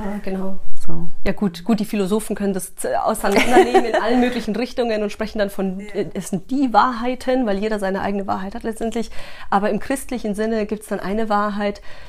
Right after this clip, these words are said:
Speaker 2: Ja.
Speaker 1: die, die beruht halt auf, auf k-, christliche Werte. Und deswegen sage ich auch, verbinde ich das auch sehr gerne, weil es ist letztendlich die christliche Energie, die durchfließt.
Speaker 3: Mhm.
Speaker 1: Durch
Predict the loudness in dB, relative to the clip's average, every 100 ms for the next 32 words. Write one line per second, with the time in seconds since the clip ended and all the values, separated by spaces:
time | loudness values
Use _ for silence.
0 | -4 0 0 -2 -4 -4 -2 -2 -4 -4
1 | -6 -8 -10 -10 -10 -12 -16 -14 -12 -12
2 | -10 -10 -8 -6 -4 -4 -4 -6 -4 -4
3 | -4 -6 -10 -10 -10 -8 -6 -4 -4 -2
4 | -2 -4 -6 -10 -12 -10 -6 -4 -6 -8
5 | -10 -8 -8 -6 -6 -6 -6 -6 -6 -8
6 | -10 -8 -8 -6 -8 -8 -10 -10 -10 -8
7 | -6 -4 -4 -4 -2 -2 -4 -4 -4 -6
8 | -4 -4 -4 -10 -14 -14 -12 -12 -8 -4
9 | -2 -2